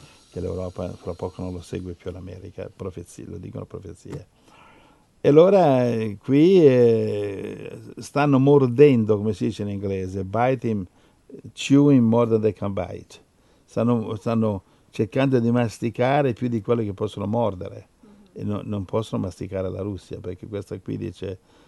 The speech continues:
Speaker 1: "Non tirate troppo la corda, perché quella corda è attaccata, è attaccata alle armi nucleari, non tiratela troppo, che sarete voi a, eh, provocare l'esplosione."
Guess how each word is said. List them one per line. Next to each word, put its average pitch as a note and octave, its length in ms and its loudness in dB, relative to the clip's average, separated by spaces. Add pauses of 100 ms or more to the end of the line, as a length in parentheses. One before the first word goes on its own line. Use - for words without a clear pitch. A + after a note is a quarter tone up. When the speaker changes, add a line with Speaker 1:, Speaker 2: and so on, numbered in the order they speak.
(320)
Speaker 1:
"Non B2+ 360 2
tirate A2+ 560 0
troppo G#2+ 400 0
la A#2 160 0
corda, G#2 680 -2
perché G2 300 -8
quella G2 240 -4
corda A2+ 280 -2
è F#2 40 -4
attaccata, G2+ 680 -8 (400)
è G2+ 80 -10
attaccata G2 480 -8
alle F#2 120 -6
armi F#2+ 220 -8
nucleari, F#2 680 -10
non G2 200 -10
tiratela A2 560 -6
troppo, - 540 -14 (540)
che G2+ 100 -10
sarete G2 380 -8
voi A2 420 0
a, G2 240 -4 (1120)
eh, G2+ 400 -14 (1040)
provocare G2 580 -4
l'esplosione." F#2+ 800 -14